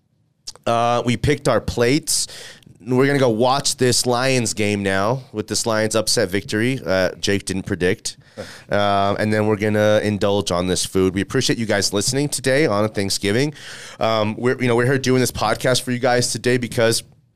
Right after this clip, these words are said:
Speaker 1: you know, people look forward to it. We look forward to doing it, and we don't wanna shortchange anybody. No days off for us.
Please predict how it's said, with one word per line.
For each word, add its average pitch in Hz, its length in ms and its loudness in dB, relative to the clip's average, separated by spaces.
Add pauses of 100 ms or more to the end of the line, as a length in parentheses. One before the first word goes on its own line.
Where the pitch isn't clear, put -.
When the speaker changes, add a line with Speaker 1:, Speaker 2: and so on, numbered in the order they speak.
(440)
Speaker 1:
you 156 100 2
know, 147 60 4
people 139 220 0
look 143 120 0
forward 139 280 2
to 143 120 6
it. 131 100 4
We 143 100 6
look 180 160 2
forward 156 280 2
to 104 60 0
doing 98 440 -4
it, 76 180 -6 (460)
and 117 680 0 (840)
we 131 100 2
don't 147 120 4
wanna 107 100 2
shortchange 98 460 0
anybody. 110 240 0
No 175 160 4
days 147 280 2
off 78 220 -2
for 85 100 -4
us. - 360 -6